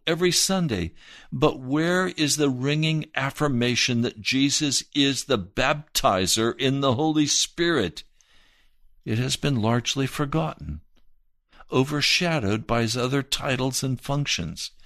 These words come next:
He's been preached by most as Savior and Lord, by many as Master and Friend, but almost no one preaches Jesus the baptizer.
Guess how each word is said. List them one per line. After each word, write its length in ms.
He's 200
been 220
preached 520
by 160
most 480
as 160
Savior 580
and 300
Lord, 460
by 220
many 480
as 240
Master 600
and 180
Friend, 500
but 140
almost 420
no 300
one 240
preaches 560
Jesus 640
the 140
baptizer. 920